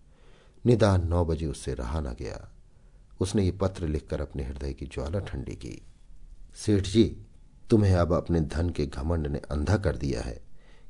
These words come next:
किंतु किसी का घमंड इस तरह सदा नहीं रह सकता।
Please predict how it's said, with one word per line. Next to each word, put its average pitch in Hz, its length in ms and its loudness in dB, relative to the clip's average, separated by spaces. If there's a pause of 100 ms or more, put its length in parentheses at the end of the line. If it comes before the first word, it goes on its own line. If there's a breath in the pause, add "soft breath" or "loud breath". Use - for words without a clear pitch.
(100)
किंतु 85 320 0
किसी - 260 -10
का 71 120 0
घमंड 71 400 -2
इस - 160 -8
तरह 65 180 -4
सदा 73 340 -2
नहीं 80 200 0
रह 64 100 -6
सकता। - 340 -10